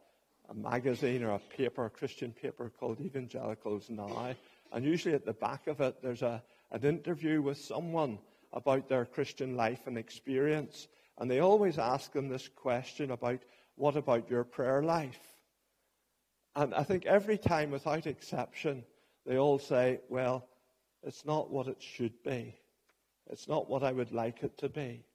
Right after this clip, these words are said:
I don't know any Christian who ever says they're totally satisfied with their prayer life.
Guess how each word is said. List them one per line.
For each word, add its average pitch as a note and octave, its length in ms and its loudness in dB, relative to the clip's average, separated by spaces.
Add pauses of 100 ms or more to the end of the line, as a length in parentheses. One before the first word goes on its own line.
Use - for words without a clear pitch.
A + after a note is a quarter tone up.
(480)
I F3 180 6
don't G#3+ 220 8
know D#3 280 4
any F3+ 300 6
Christian C3+ 680 -2
who C#3 120 2
ever E3+ 300 2
says A#2 520 2
they're B2 160 -2
totally C3 480 -4
satisfied A#2 920 -8 (360)
with A2 240 -4
their A2+ 160 -2
prayer A#2 360 -2
life. B2+ 460 -4